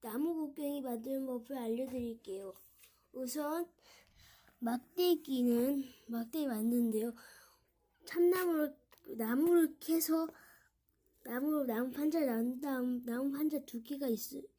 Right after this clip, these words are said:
가-, 세로로 있으-, 이렇게 있으면 막대기가 만들어집니다. 그리고 판자, 음, 그걸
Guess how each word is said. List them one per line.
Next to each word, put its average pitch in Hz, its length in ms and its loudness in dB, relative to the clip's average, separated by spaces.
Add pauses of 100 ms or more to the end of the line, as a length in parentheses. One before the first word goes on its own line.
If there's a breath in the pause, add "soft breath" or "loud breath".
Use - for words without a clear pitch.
(300 loud breath)
가-, 233 300 -4
세로로 311 680 0
있으-, 277 420 -8
이렇게 262 320 -4
있으면 262 580 -4 (580 loud breath)
막대기가 269 520 0
만들어집니다. 226 960 -4
그리고 240 320 -6 (560 soft breath)
판자, 302 380 -4 (420)
음, 285 320 -8
그걸 254 580 -8